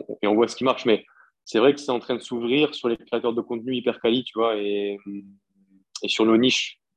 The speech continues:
toi comme, euh, comme nos minutes, tu vois. Donc ça, c'est cool. Mais non, on n'a pas encore les codes. Pour... Là, on est sur TikTok, on n'a même pas deux mille abonnés. Et on a posté une trentaine de vidéos. On a commencé au mois de juillet, euh, fin juin, début juillet.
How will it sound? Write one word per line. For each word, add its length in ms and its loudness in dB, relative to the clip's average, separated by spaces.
toi 160 4
comme, 220 0
euh, 240 0
comme 260 -4
nos 80 0
minutes, 240 0
tu 100 -4
vois. 60 4
Donc 160 -4
ça, 100 2
c'est 140 0
cool. 260 2
Mais 140 4
non, 180 2
on 40 -2
n'a 100 -2
pas 120 -4
encore 200 -4
les 80 -2
codes. 180 -4
Pour... 140 -12
Là, 100 0
on 140 0
est 80 -2
sur 180 -8
TikTok, 320 -2
on 60 -2
n'a 60 0
même 180 -2
pas 300 0
deux 120 -2
mille 140 -2
abonnés. 460 -2
Et 600 2
on 100 -2
a 80 0
posté 420 -4
une 160 -2
trentaine 480 -2
de 100 2
vidéos. 720 4
On 140 -8
a 80 -2
commencé 420 -4
au 80 0
mois 160 0
de 300 -2
juillet, 680 2
euh, 180 -8
fin 220 0
juin, 240 0
début 200 0
juillet. 400 4